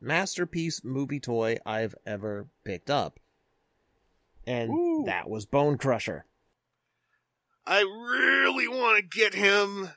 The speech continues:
Speaker 2: <laughs> 'cause I
Speaker 1: <laughs>
Speaker 2: heard from one person I know who got him that he's pretty okay, and that's all I wanna hear for M P M. That's already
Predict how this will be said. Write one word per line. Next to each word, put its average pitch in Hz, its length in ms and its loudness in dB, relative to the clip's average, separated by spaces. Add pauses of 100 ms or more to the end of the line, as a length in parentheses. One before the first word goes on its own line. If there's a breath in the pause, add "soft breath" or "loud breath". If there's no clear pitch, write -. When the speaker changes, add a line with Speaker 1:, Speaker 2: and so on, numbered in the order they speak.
(380)
Speaker 2:
<laughs> - 420 -12
'cause 202 140 2
I 170 140 6
Speaker 1:
<laughs> - 0 -
Speaker 2:
heard 220 380 6
from 165 380 -6
one 220 380 4
person 202 420 2
I 185 140 4
know 180 280 4
who 165 120 -10
got 156 260 6
him 127 220 0 (300 loud breath)
that 139 100 -2
he's 135 160 -6
pretty 147 400 -2
okay, 117 540 -4 (280 loud breath)
and 127 160 -2
that's 143 200 4
all 147 160 4
I - 20 6
wanna 139 220 0
hear 135 240 0
for 135 140 -4
M 120 160 -6
P 117 180 -6
M. 98 240 -6
That's 120 160 -4
already 135 400 -2